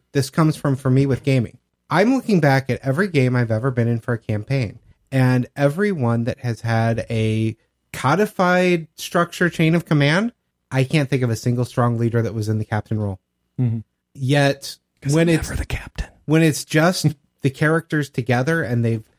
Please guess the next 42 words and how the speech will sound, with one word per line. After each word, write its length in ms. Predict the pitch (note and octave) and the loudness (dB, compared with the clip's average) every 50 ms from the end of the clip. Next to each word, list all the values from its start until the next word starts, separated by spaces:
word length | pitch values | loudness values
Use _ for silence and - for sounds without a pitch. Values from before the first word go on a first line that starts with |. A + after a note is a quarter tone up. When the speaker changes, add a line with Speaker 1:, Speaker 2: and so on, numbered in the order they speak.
| _ - | _ -4
Speaker 1:
a 140 | C3+ C#3 | 0 0
leader 360 | C3 B2+ C#3 D3 D3 D#3 D3+ C#3 | 2 2 2 2 2 2 2 2
develops, 680 | C#3+ C3+ A2 C#3 B2+ C3 E3+ A3+ - - - - - - _ _ _ _ _ _ _ - | 0 2 2 2 0 0 -2 -4 -6 -8 -14 -14 -14 -16 _ _ _ _ _ _ _ -6
it 80 | - B2 | -2 0
has 120 | C3+ B2+ | 0 0
always 400 | C3+ - D3 C#3+ C#3+ D#3 D3 - | 0 0 2 2 4 2 2 0
worked 220 | C3 C3+ B2 - - | 0 -2 -2 -2 -2
better 320 | C#3 C3+ C3 G#2 D#2+ - _ _ _ _ _ _ _ _ _ | -2 -2 -2 -2 -6 -12 _ _ _ _ _ _ _ _ _
in 160 | - C#3+ C#3 C#3+ | -2 -2 0 0
every 260 | - D3+ C#3+ D#3+ D#3+ C#3 | 0 -2 0 0 0 0
game 240 | C#3+ C3+ B2+ A#2+ | 0 0 0 0
I've 160 | A#2 A2+ A2 - | 0 -2 -4 -4
been 140 | G#3+ A3 | -4 -4
in. 60 | C3 - - - _ | -4 -6 -10 -10 _
That 160 | - E3+ F3+ | -2 -2 0
doesn't 260 | - A3+ G#3+ A#3 G3 E3 | 0 0 0 0 0 0
mean 140 | F#3+ G3+ | 2 2
that's 180 | F#3 D#3+ C3+ - | 2 0 0 0
always 220 | C3+ C3 A#2+ G#2+ | 0 0 0 -2
the 60 | A2 A#2 | -4 -6
case. 240 | - G3+ D#3+ - - - | -4 -2 -2 -2 -2 -2
I 100 | C#3 B2 | 0 0
Speaker 2:
Mm-hmm. 120 | A#2+ A#2 | 2 2
Speaker 1:
know 200 | D3+ F3 G#3 G3 | 2 2 2 2
that's 200 | D#3 C3+ A#2+ - | 0 -2 -4 -2
not 140 | C3 B2+ A#2 | -4 -2 -2
always 260 | A#2+ A#2+ A2+ A2 - | -2 -2 -4 -4 -6
the 60 | - G#2 | -10 -8
case, 400 | - E3+ D#3+ A2+ E2+ - - - _ _ _ _ _ _ _ _ _ _ | -4 -2 -2 -2 -4 -6 -14 -20 _ _ _ _ _ _ _ _ _ _
but 240 | - F3 E3 D3+ - - | 0 2 2 2 0 0
that's 380 | C3 D3 D#3 F3 F3+ - - | -2 0 0 0 -2 -2 -2
why 460 | - C#3+ C#3 C3+ C3 B2+ B2+ B2+ B2 - | 0 0 2 2 2 2 2 2 0 -2
I 180 | - C3+ C3+ C3+ | -2 -2 0 0
have 320 | B2 B2+ B2+ B2 A#2 A2+ A2+ | 0 0 0 0 0 -2 0
that 540 | B2 A#2+ A#2+ A#2 A#2+ A#2+ - - - - - _ _ _ _ - | 0 0 2 0 -2 -4 -6 -12 -20 -20 -20 _ _ _ _ -2
Speaker 2:
Mm-hmm. 200 | D#3 D#3 D#3+ F#3+ G3 _ _ _ _ | 0 0 0 0 -2 _ _ _ _
Speaker 1:
personal 420 | - F3 D#3+ - - D3 C3 B2 | -2 0 0 0 2 2 2 2
bias 520 | A2+ - B2 B2+ G3 B3 B3+ G#3 C#3 - - | 2 0 0 0 0 0 0 -2 -2 0 0
about 360 | A#2+ G#2+ B2 A2+ A#2 A#2 A#2+ | 0 2 2 2 2 0 0
it, 120 | C3 C3 | -2 -2
is 180 | B2 C3+ A#2 A2 | -2 -4 -4 0
that 240 | C3+ B2+ C3 B2+ - | 0 0 0 0 -2